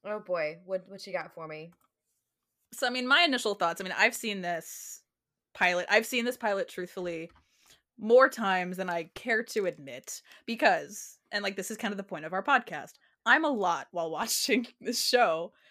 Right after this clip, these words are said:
Speaker 2: I, I admit this. So I get people started on the show, and they'll watch, like, maybe the first two, three episodes with me, and then I'll just talk over them because I know far too much about production. Uh, and they're like, "You know what?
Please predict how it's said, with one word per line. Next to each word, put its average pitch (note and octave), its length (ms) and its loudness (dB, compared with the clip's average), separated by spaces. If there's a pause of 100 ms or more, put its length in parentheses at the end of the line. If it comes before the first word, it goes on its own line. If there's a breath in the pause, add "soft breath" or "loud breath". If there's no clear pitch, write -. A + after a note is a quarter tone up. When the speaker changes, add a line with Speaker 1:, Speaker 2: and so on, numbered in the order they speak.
(160 soft breath)
Speaker 2:
I, F#3+ 360 2
I F#3 100 0
admit G3+ 360 -2
this. - 180 -16
So A#3 160 -2
I A3 60 2
get D4 240 -6
people B3 260 -4
started E3+ 680 -6 (180)
on D#3+ 600 -6 (260)
the F3+ 60 -12
show, D3 460 -6
and F3+ 160 -8
they'll F#3+ 100 0
watch, G#3 260 0
like, G3 160 -2
maybe F3+ 160 -8
the E3 80 -8
first F3+ 460 -8 (100)
two, D#3 440 -12
three D#3+ 200 -12
episodes F3 340 -12
with F3+ 140 -12
me, G3 260 -10 (400 soft breath)
and G#3 160 0
then G#3+ 140 2
I'll A3 140 4
just G#3+ 260 -6 (200)
talk A#3+ 360 0
over G#3 320 0
them F3+ 200 -4
because A3 280 -4
I G#3 100 0
know F#3 220 -2
far F3 200 -6
too F#3 160 -10
much C#3+ 220 -12
about B2 260 -16
production. G3+ 520 -8 (680 soft breath)
Uh, F#3+ 400 4
and A3 140 0
they're A3 80 4
like, A3 180 0
"You A#3 60 -4
know A3 140 0
what? D#4+ 200 0